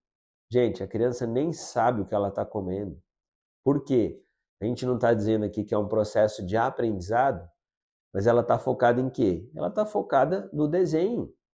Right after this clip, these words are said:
Não à toa, né, o desenho é muito mais atrativo. Por quê? Ele possui algoritmos de prazer, com cores, com musicalidade. Então, aquilo ali é muito mais atrativo pra criança.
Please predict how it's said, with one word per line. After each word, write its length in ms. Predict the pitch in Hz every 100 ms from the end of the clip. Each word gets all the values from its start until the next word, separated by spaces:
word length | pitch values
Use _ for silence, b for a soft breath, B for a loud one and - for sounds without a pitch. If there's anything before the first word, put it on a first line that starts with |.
| _ _ _ _ _ _ 107
Não 260 | 120 151
à 80 | 139
toa, 460 | - 113 165 143 98
né, 160 | 120
o 100 | 120
desenho 360 | 95 101 101 117
é 20 |
muito 340 | 110 127 -
mais 160 | 147 120
atrativo. 880 | 113 107 101 - - 127 117 78 67 -
Por 160 | 139
quê? 380 | - 165 104 - _ _ _ -
Ele 160 | 87
possui 400 | 92 98 - 113
algoritmos 960 | 110 123 143 120 147 165 - 104 95 87
de 80 | 90
prazer, 640 | - 90 82 87 80 -
com 220 | - 131
cores, 800 | - 120 117 117 113 113 110 - _ _ _ _
com 180 | 127 127
musicalidade. 1300 | 110 110 104 101 104 110 117 107 104 104 87 95 107 - _ _ _ _ -
Então, 340 | 90 107 147
aquilo 280 | 135 - 110
ali 120 | 113
é 60 | 135
muito 340 | 120 147 151
mais 220 | 143 131
atrativo 720 | 127 135 147 143 - 131 123 117
pra 180 | 113
criança. 640 | 107 117 101 87 80 -